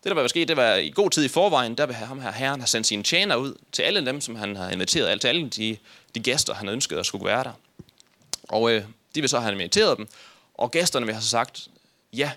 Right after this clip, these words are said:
vi kan godt komme," eller sagt: "Ej, desværre, det, den dag, der skal jeg giftes," eller hvad de nu havde af forklarelser. Men, øh, til den første invitation, der svarede alle sammen, så verden vidste, hvem der vil komme og ikke vil komme.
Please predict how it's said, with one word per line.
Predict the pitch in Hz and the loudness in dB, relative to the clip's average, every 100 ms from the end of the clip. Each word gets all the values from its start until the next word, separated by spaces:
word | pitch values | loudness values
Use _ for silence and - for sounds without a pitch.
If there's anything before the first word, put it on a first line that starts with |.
| - | -12
vi | 120 | -12
kan | 117 | -2
godt | 131 | -2
komme," | - 131 135 | -2 -4 -2
eller | 101 | -2
sagt: | 104 107 - - - - - | 0 -2 -2 -14 -20 -20 -14
"Ej, | 107 | -6
desværre, | 101 107 120 117 | -2 0 0 -2
det, | 113 - - - | -6 -12 -16 -8
den | 113 | -4
dag, | 107 104 | -2 0
der | 104 98 - - _ _ - | 0 -2 -6 -16 _ _ -14
skal | - 95 | -8 -4
jeg | |
giftes," | 92 - - - | -4 -4 -6 -4
eller | - - - - - - - - - - | -6 -10 -14 -20 -20 -20 -20 -20 -20 -18
hvad | - 92 | -6 -2
de | 92 | 0
nu | 98 | 0
havde | 95 98 98 | 0 0 0
af | 87 87 95 _ _ - - | -4 -6 -12 _ _ -8 -8
forklarelser. | - 92 110 92 - | -8 0 2 2 -2
Men, | 110 117 | 0 2
øh, | 113 110 - - _ _ _ - - | 2 0 -6 -20 _ _ _ -18 -4
til | 160 | -2
den | 156 | 2
første | 196 202 | 2 2
invitation, | 139 113 175 147 107 - | 0 2 2 0 0 0
der | |
svarede | 156 139 143 170 | 2 4 4 6
alle | 131 165 | 4 2
sammen, | 143 127 107 | 0 0 0
så | - 117 | 0 0
verden | 127 160 180 135 | 2 2 2 0
vidste, | 160 - - - | 2 0 -2 -16
hvem | - 156 | -2 -2
der | - | 0
vil | 104 | -4
komme | - 98 117 123 | -2 -2 -2 -4
og | 104 | -2
ikke | 151 | -2
vil | 90 | -2
komme. | - - | -6 -8